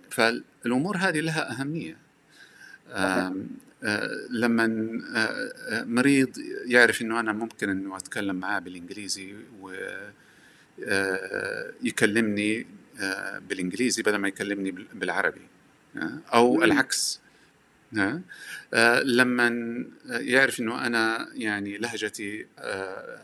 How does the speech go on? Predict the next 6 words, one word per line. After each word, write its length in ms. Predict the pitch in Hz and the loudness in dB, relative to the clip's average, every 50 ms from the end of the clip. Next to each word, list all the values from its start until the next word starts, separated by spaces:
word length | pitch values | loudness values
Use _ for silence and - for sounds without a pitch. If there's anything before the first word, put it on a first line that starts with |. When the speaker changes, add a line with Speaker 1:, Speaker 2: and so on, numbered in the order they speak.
| - - | -16 -12
Speaker 1:
حجازية، 540 | 107 98 107 101 95 95 110 107 95 95 101 | -6 -2 0 0 0 -2 -4 -4 -4 -4 -4
يقوم 600 | 110 120 113 107 101 - 107 104 104 104 101 107 | -4 -6 -10 -12 -12 -8 -6 -4 -4 -4 -6 -8
يغير 440 | 113 101 92 104 110 110 104 101 101 | -8 -8 -4 -4 -2 0 0 -2 -2
لهجته، 440 | - 104 92 98 92 98 90 - 107 - - _ _ - - - - - - - - - _ - | -4 -8 -12 -10 -8 -10 -10 -10 -14 -20 -20 _ _ -20 -20 -20 -20 -20 -20 -20 -20 -20 _ -10
آه، 260 | 113 110 113 113 - | -8 -8 -6 -8 -8
عشان 440 | - - - 117 101 98 98 101 - | -8 -6 -4 -2 -2 -2 -2 -4 -8